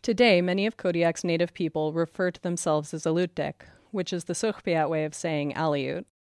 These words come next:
Alutiiq remains popular as it highlights unique cultural qualities while retaining part of the word Aleut.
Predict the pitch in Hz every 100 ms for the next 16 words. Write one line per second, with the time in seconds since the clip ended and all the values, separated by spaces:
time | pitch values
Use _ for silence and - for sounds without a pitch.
0 | _ 220 233 247 277 269 240 226 - -
1 | 226 185 151 147 147 - - 202 185 190
2 | 180 190 190 220 - 190 185 196 175 -
3 | 185 156 143 147 147 180 165 175 - 185
4 | 175 165 185 180 - 165 156 147 160 156
5 | 139 92